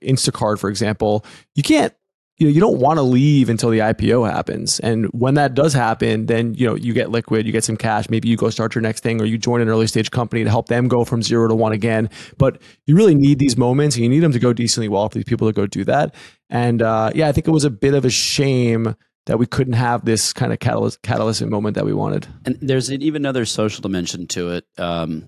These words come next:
Speaker 2: I kind of think when a company goes public successfully or even moderately well, uh,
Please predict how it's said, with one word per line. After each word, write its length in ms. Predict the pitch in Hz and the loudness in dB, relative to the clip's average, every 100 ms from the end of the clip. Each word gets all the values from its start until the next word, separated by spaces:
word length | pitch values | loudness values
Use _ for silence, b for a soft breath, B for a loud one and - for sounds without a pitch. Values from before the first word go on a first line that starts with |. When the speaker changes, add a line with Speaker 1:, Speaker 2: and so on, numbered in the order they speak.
| - | -8
Speaker 2:
I 60 | 113 | -6
kind 260 | - 160 | -4 -4
of 100 | 196 | -4
think 260 | - 165 165 | -6 -8 -6
when 120 | 143 | -6
a 40 | 117 | -4
company 320 | 127 113 123 | -4 -4 -2
goes 200 | 113 104 | -2 -2
public 320 | - 98 98 | -4 -4 -6
successfully 560 | - - 95 - 117 101 | -6 -4 -4 -4 -2 0
or 60 | |
even 200 | 151 160 | 0 -2
moderately 400 | 95 87 95 113 | -4 -4 -4 -4
well, 360 | 107 110 123 - _ _ _ _ _ - - | -4 -4 -4 -8 _ _ _ _ _ -20 -14
uh, 300 | 104 92 | -12 -10